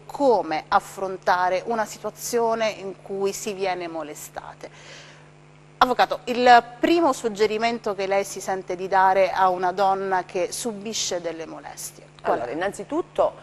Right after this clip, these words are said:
Speaker 2: bisogna, eh, capire che ci sono tanti comportamenti, eh, mm, che sono tutti inquadrati dal nostro legislatore in modo preciso. Parliamo di violenza sessuale, eh, che è un reato, parliamo di molestie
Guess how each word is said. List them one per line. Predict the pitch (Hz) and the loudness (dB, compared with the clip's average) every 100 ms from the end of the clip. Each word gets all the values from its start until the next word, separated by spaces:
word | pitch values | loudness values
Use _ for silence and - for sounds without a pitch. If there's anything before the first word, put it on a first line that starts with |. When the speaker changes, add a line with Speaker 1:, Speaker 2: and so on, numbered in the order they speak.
| - - - | -20 -20 -14
Speaker 2:
bisogna, | 175 170 202 220 190 170 - - | -12 0 0 2 2 2 0 -6
eh, | 156 151 143 | -4 -2 0
capire | 170 - 151 131 131 - - - | -2 -2 -4 -2 -2 -2 -14 -12
che | 160 | -10
ci | - | -8
sono | - 170 - | -4 -2 2
tanti | 202 190 | 2 0
comportamenti, | 151 143 143 - 131 127 120 123 127 - - - - | -10 -8 -8 -6 -6 -6 -8 -10 -12 -14 -20 -20 -12
eh, | - 127 123 120 120 - | -6 -4 -4 -8 -12 -16
mm, | 135 127 123 127 - - - | -16 -14 -16 -18 -20 -20 -14
che | 147 | -12
sono | 160 156 | -8 -10
tutti | - - 151 | -10 -12 -12
inquadrati | 147 139 143 143 131 123 135 - | -12 -4 0 4 4 4 -4 -14
dal | 147 143 | -10 -8
nostro | 147 - 139 | -8 -10 -12
legislatore | 139 135 139 131 131 156 156 143 | -12 -14 -14 -10 -4 -2 0 -2
in | 147 | -4
modo | 147 139 | -6 -6
preciso. | 131 135 - 123 117 120 - - | -6 -10 -12 -14 -10 -10 -12 -4
Parliamo | 156 151 165 156 | -2 2 2 0
di | 139 | -2
violenza | 143 147 147 - 127 - - | -2 -2 -4 -6 -8 -10 -20
sessuale, | - 139 - 170 214 185 196 220 - - - - - - | -10 -10 0 10 10 10 4 -4 -14 -20 -20 -20 -20 -20
eh, | - | -18
che | - 165 | 0 0
è | |
un | 139 | 2
reato, | 135 131 113 107 196 247 262 - | 2 4 4 4 4 2 0 0
parliamo | 165 160 165 151 139 | 2 4 4 4 0
di | 131 | -6
molestie | 151 151 147 135 - - 202 220 | -4 0 0 0 -4 -4 2 2